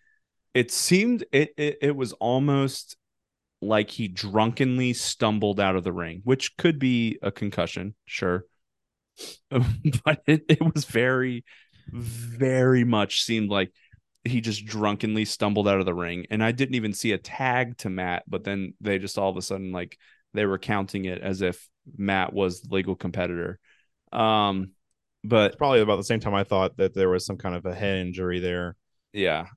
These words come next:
Speaker 1: Uh, Right to Censor retains because Val Venis interferes. Uh, he hits a money shot behind Teddy Long's back, and it got a beer and a half.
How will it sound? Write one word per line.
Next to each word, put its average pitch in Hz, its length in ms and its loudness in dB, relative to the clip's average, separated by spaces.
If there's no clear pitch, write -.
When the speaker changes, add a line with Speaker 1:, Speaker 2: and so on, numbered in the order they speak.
Speaker 1:
Uh, 107 280 4
Right 139 240 2
to 139 80 -2
Censor 120 320 -2
retains 98 500 -2
because 95 280 -6
Val 90 220 0
Venis 90 320 -6
interferes. - 720 -12
Uh, 90 280 -6
he 104 160 -6
hits 104 200 -4
a 90 40 -2
money 90 240 -4
shot 90 420 -2
behind 90 440 -4
Teddy 90 200 -2
Long's 90 300 -6
back, 113 400 0
and 101 100 -4
it 98 40 -6
got 117 120 0
a 113 60 0
beer 120 240 0
and 135 80 0
a 123 60 -4
half. 120 460 -6